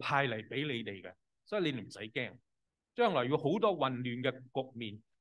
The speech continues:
但係你要聽呢一個，呢，呢，呢，呢位有真理嘅，嘅人啊，或者呢，啊，佢冇講清楚話人係一位啊。當你聽佢嘅時候，你就辨別到邊啲係真，邊啲係假。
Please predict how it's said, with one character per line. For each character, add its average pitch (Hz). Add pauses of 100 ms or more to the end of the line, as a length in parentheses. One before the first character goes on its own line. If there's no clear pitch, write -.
但 151
係 165
你 190
要 220
聽 240
呢 247
一 226
個， 175
呢， 202
呢， 240
呢， 220
呢 214
位 170
有 190
真 202
理 135
嘅， 135 (240)
嘅 131
人 107 (440)
啊， 90
或 98
者 127
呢， 147 (360)
啊， 95
佢 -
冇 127
講 131 (160)
清 151
楚 131
話 98
人 98
係 90
一 170 (120)
位 127 (600)
啊。 - (200)
當 277
你 240
聽 262
佢 196
嘅 196
時 131
候， 113
你 156
就 123
辨 139
別 135
到 135
邊 170
啲 156
係 98
真， 135
邊 131
啲 113
係 -
假。 80